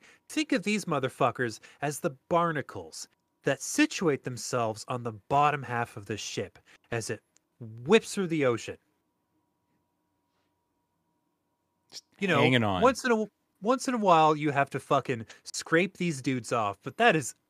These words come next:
Speaker 1: all the attention you need to pay to them.
Speaker 2: Yeah. Uh, I mean, it looks, it looks hella fun. The symbiote suit looks great.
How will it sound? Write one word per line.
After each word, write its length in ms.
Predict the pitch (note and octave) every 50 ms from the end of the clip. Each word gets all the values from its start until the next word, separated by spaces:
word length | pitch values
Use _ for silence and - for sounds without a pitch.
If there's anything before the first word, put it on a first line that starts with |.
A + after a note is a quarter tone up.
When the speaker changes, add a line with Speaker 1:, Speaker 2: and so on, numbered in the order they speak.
| _ -
Speaker 1:
all 280 | - F#3+ G#3+ G#3 F#3+
the 140 | F3+ E3+ E3+
attention 500 | D3+ C3+ - D3+ C3+ A#2+ - - A#2 A2+
you 100 | A2+ A#2
need 180 | A2+ A#2 A2 G#2
to 80 | A2+
pay 180 | G#2+ A2 G#2+ G2
to 60 | F#2+
them. 100 | F#2 - - - _ _ _ _ _ _ _ _ _ _ _ _ _ _ _ _ _ _ _ _ _ _ _ _ _ _ _ _ _ _ _ _ _ _ _ _ _ _ _
Speaker 2:
Yeah. 200 | - - - - - _ _ _ _ _ -
Uh, 440 | F#2+ F#2+ F#2 F2+ F2 F2 D#2+ D2+ - - _ _ - - _ _ _ _ _ _ _ _ _ _ _ _ _ _ _ _ _ _ -
I 40 | - F#2+
mean, 120 | F#2 D#2+
it 60 | C#2+
looks, 460 | D#2 E2 - _ - - - - - _ _ _ _ _ _ _ _ _ _ _ _ -
it 60 | A#2
looks 180 | A#2+ C3 - -
hella 280 | - - F2+ E2+ D2
fun. 300 | - - - - - - _ _ _ _ _ _ _ _ _ _ _ _ _ _ _ _ _ _ _ _ _ _ _ _ -
The 80 | -
symbiote 440 | - - A#2 A2+ G#2+ G#2 G2 F#2+ -
suit 300 | - - G#2+ G2+ G2 G2 _ _ -
looks 340 | G2 F2+ F2 E2 - - - _ _ -
great. 540 | - C#3 E3 E3+ E3 D#3+ D#3 - - - -